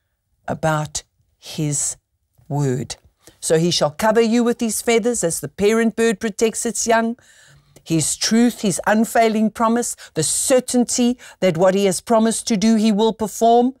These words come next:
His shield and buckler is his truth. His pledge and promise unto us as the shield of the soldier is to him in battle.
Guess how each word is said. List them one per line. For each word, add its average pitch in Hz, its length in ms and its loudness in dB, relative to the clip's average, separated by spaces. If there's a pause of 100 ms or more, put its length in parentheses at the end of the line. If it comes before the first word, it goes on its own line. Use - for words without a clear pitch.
(400)
His 147 160 -4
shield 254 460 2
and 226 140 2
buckler 233 320 0
is 240 280 0
his 240 240 -2
truth. 254 440 0 (520)
His 175 240 -2
pledge 277 560 2
and 190 220 0
promise 311 600 0 (140)
unto 269 340 0
us - 480 -2 (580)
as 170 200 0
the 160 100 -2
shield 285 460 2
of 269 100 0
the 262 80 -2
soldier 240 380 2
is 214 300 -2
to 196 160 0
him 196 180 2
in 185 120 0
battle. 151 460 -2